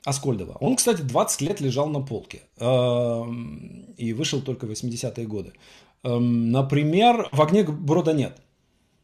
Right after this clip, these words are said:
Глеба Панфилова. Эм, и вот те фильмы, их, я понимаю, что люди, которые смотрели тогда,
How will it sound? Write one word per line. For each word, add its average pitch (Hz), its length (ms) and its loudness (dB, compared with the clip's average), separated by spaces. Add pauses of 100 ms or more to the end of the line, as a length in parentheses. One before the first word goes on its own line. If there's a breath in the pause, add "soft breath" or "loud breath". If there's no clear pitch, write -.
(760)
Глеба 110 280 -4
Панфилова. 110 540 -8 (640 soft breath)
Эм, 123 500 0 (100)
и 180 360 2
вот 190 340 0
те 247 200 4
фильмы, 285 520 2 (580)
их, 170 340 -2 (460)
я 165 220 2
понимаю, 202 460 4
что - 200 -2
люди, 180 240 4
которые 147 380 0
смотрели 127 460 -2
тогда, 110 680 0